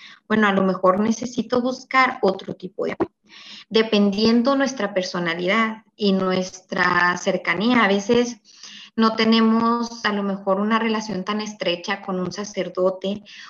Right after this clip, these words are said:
o nuestro sacerdote, nuestro párroco, no tiene tanta disponibilidad de horario para, para atender a todo,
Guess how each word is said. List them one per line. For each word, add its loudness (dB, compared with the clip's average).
o 6
nuestro 2
sacerdote, 0
nuestro -2
párroco, 0
no -2
tiene 0
tanta 0
disponibilidad 2
de 0
horario 2
para, -4
para 0
atender 0
a 2
todo, -2